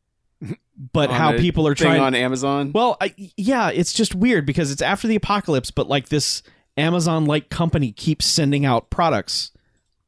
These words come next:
Speaker 1: via the drones,
Speaker 2: Mm-hmm.
Speaker 1: and people are trying to figure out how to blow up the factory, so they stop doing it because they're just getting, like,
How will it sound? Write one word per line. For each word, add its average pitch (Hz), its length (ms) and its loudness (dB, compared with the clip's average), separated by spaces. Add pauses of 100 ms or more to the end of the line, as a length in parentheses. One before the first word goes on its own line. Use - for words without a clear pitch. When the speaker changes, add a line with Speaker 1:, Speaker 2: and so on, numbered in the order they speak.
Speaker 1:
via 131 220 0
the 120 80 0
drones, 120 640 -2 (140)
Speaker 2:
Mm-hmm. 110 440 -6
Speaker 1:
and 143 180 2
people 165 180 0
are 160 60 0
trying 160 160 0
to 139 60 0
figure 139 180 0
out 123 80 2
how 147 80 0
to 139 40 0
blow 131 440 0
up 135 100 -4
the 131 80 -4
factory, 180 400 -2
so 127 140 0
they 117 80 0
stop - 360 0
doing 190 220 2
it 101 100 -4
because 110 240 -2
they're 127 120 0
just 139 200 -4
getting, 131 200 2
like, 110 180 0